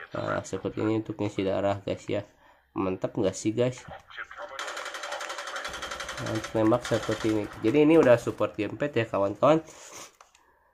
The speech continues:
Enak sekali juga teman-teman yang suka main, eh, Call of Duty kayak gini, guys. Kenapa enak? Karena emang, eh,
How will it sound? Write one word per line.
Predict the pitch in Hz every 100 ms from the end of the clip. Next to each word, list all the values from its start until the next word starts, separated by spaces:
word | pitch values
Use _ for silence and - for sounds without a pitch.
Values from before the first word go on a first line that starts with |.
| - - - -
Enak | 107 107 -
sekali | - - 104 139
juga | 131 117 113
teman-teman | 110 107 113 131
yang | 127
suka | 123 - 110
main, | 110 104 117 117 117 - - - _ -
eh, | 113 107
Call | - 104
of | 98
Duty | 104 - 120
kayak | 107 104
gini, | 110 117
guys. | 107 - - - -
Kenapa | 104 113 131 104 -
enak? | - 110
Karena | - 98 107 110
emang, | 113 107 113 - - - _ _ _ _ _ _ - _ _ _
eh, | - 104 98 98 98 98 95